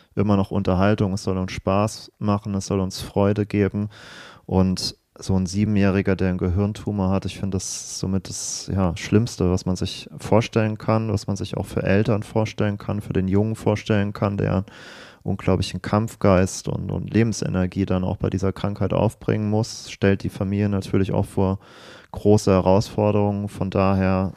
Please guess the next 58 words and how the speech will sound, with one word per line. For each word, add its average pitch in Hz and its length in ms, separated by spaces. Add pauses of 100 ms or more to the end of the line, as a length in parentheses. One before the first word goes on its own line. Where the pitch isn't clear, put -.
(300)
glaube 98 300
ich, - 180
alles, 101 280
was 104 160
man 95 160
tun 101 360
kann, 95 340 (640)
um 95 180
dort 92 400 (100)
Unterstützung 98 600
zu - 180
leisten, 92 480
bitte, 98 240
bitte - 260
machen. 104 520 (480)
Ähm, 92 520
ich - 120
find's - 260 (140)
auch - 240 (100)
total - 380
toll, 98 240
dass 95 200
auch - 220
alle 92 480
anderen 95 580
hochklassigen 98 720
Clubs - 300
in 95 100
Mainz 92 360
dabei 98 400
sind, 101 460
eine 92 100
Auswahl 101 480
stellen. 95 480
Auch - 160
da 95 180
die 98 80
Spieler 95 340
grundsätzlich - 560
alle 95 220
sagen, 90 600
wir 92 100
machen's 92 380
halt, - 360
wir - 80
freuen 95 280
uns 90 140
zwar 95 160
auf 87 100
das - 140
Spiel, 113 280
aber 98 220
wir 92 60
machen's 95 280
für - 140
einen 95 160
guten 101 260
Zweck. - 400